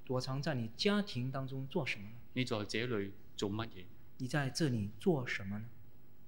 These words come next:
Speaker 2: 一句叫人深思嘅說話。
Speaker 1: 一句叫人深，深思的話。
Speaker 2: 但係可惜，
Speaker 1: 但可惜，
Speaker 2: 以利亞仲係噉樣講。
Speaker 1: 以利亞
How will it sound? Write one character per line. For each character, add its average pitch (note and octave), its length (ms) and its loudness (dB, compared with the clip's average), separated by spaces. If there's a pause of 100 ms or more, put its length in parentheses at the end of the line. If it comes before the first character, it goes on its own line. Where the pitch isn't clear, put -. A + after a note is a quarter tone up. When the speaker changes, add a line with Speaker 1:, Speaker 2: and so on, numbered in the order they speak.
(340)
Speaker 2:
一 D#3+ 100 4
句 A2+ 320 2 (120)
叫 B2+ 120 2
人 F#2+ 180 0
深 C3+ 320 2
思 - 160 -2
嘅 G#2 140 0
說 - 200 -4
話。 - 240 -6 (260)
Speaker 1:
一 D#3+ 80 4
句 D3 160 2
叫 C#3 200 2
人 A#2+ 220 -2
深， - 260 -2 (140)
深 E3+ 260 4
思 E3+ 220 2
的 D3+ 80 0
話。 - 180 -6 (220)
Speaker 2:
但 G#2 100 4
係 G2 100 4
可 G#2 140 4
惜， - 180 -4 (420)
Speaker 1:
但 C#3 180 4
可 F#2 160 -4
惜， G2+ 240 -2
Speaker 2:
以 A2+ 100 6
利 G#2+ 140 2
亞 A2 240 6
仲 A2 120 2
係 G2+ 100 6
噉 G#2+ 80 0
樣 A2+ 180 4
講。 F#2 260 2 (440)
Speaker 1:
以 C#3 100 2
利 D#3+ 80 8
亞 C#3 400 8